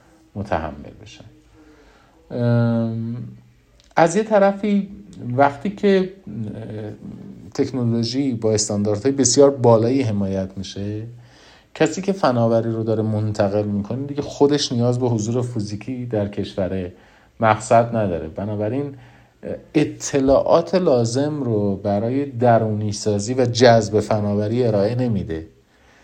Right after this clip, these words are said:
یعنی در واقع در یک سطحی این انتقال رو فقط انجام می‌ده که، اه، تولید کالا یا خدمتی که بر اساس اون مالکیت فکری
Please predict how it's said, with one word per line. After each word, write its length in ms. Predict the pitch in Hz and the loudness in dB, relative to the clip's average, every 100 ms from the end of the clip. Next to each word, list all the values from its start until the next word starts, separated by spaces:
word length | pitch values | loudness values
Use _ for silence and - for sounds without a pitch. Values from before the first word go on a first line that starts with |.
| _ 98 | _ -6
یعنی 120 | 98 | 0
در 240 | 107 104 101 | 4 4 2
واقع 180 | 101 | -2
در 180 | 110 113 | 0 0
یک 180 | 113 117 | 0 -2
سطحی 580 | - - 117 120 - 151 | -4 0 0 0 -8 -6
این 160 | 143 | -4
انتقال 520 | 135 127 123 120 127 127 | -4 -4 -4 -2 -2 -2
رو 80 | |
فقط 300 | 123 120 120 | -4 -2 0
انجام 480 | 120 120 117 120 117 | 0 0 0 0 0
می‌ده 320 | 117 113 117 | -2 -2 -4
که، 480 | 110 - 107 104 101 104 - - _ - | -4 0 2 2 0 -8 -20 -20 _ -12
اه، 100 | 98 87 85 80 92 - | -8 -6 -8 -10 -12 -10
تولید 640 | - 107 104 120 131 113 104 92 85 78 - | -4 -2 -2 -2 -4 0 0 0 -4 -8 -14
کالا 760 | - - 107 101 110 117 117 107 | -16 -4 -2 -2 -2 -2 -2 -2
یا 240 | 104 101 | -2 -4
خدمتی 800 | - 110 101 113 120 120 117 98 | -4 -8 -6 -4 -4 -4 -6 -8
که 320 | - 98 85 - _ - _ _ | -6 -4 -4 -10 _ -20 _ _
بر 160 | 110 110 | 0 2
اساس 520 | 101 104 - 123 - | 2 0 -2 -2 -2
اون 400 | 117 110 110 127 | -2 -2 -2 -2
مالکیت 720 | 120 107 101 98 - 95 104 | 0 0 -2 -2 -4 -4 -4
فکری 640 | 101 101 101 - 98 87 | -4 -6 -6 -6 -4 -4